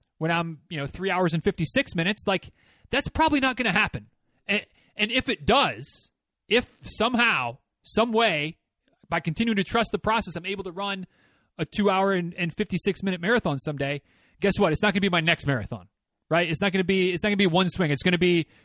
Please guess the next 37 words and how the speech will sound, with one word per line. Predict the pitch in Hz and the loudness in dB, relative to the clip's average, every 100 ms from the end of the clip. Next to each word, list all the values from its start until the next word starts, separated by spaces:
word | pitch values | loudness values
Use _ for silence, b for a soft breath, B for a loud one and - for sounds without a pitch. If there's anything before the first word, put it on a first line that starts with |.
| b | b
a | 151 | -8
three, | - 185 | 0 0
three | - 175 - 190 | 0 -6 -2 0
forty, | - 180 180 175 | 2 2 4 0
a | |
three | - 180 | 0 -2
thirty, | - 180 170 156 | 0 0 0 -2
a | |
three | - 180 | -2 -4
twenty, | - 175 170 | -2 -4 -4
a | |
three | 151 180 | -4 -6
twenty, | 165 170 170 | -4 -6 -4
a | 147 | -6
three | - 170 | -4 -4
eighteen, | 180 - 175 | -4 -8 -10
a | 160 | -8
three | 180 | -6
seventeen, | 175 180 160 170 170 170 | -2 -4 -2 -6 -6 -6
you | 160 | -4
know, | 139 - b b b | -4 -6 b b b
and | 175 | -2
eventually | 160 190 185 185 | 2 2 2 2
I'll | 160 | 2
get, | 156 165 165 _ _ - | 2 -4 -8 _ _ -6
probably | 147 143 | 0 0
not | 131 | 0
gonna | 127 | -2
get | 127 | -4
there. | 110 | -4
But | 104 196 | 0 0
if, | 214 | 0
if | 208 | -2
it | 214 | 2
were | 214 | 4
to | 190 | 4
happen. | 202 165 123 | 4 0 -4